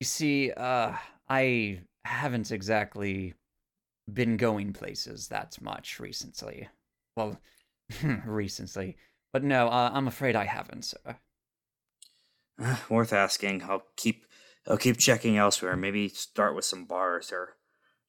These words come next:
Speaker 2: definitely not the cops. Have a good
Speaker 1: <sighs>
Speaker 2: day.
Speaker 1: Indeed. Uh, just one last thing, if you wouldn't mind. That, uh, that watch of yours.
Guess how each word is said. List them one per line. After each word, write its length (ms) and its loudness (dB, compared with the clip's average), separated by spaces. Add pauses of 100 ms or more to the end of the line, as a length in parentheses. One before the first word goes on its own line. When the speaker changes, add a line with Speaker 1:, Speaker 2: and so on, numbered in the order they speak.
Speaker 2:
definitely 320 6
not 180 6
the 60 -4
cops. 600 0 (520)
Have 140 4
a 40 2
good 140 2
Speaker 1:
<sighs> 0 -
Speaker 2:
day. 240 4 (640)
Speaker 1:
Indeed. 500 -2
Uh, 200 2
just 420 -6
one 220 0
last 260 -4
thing, 340 -10
if 160 -14
you 80 -14
wouldn't 300 -8
mind. 420 -10 (1080)
That, 300 2
uh, 240 4
that 200 4
watch 300 0
of 100 -12
yours. 580 -10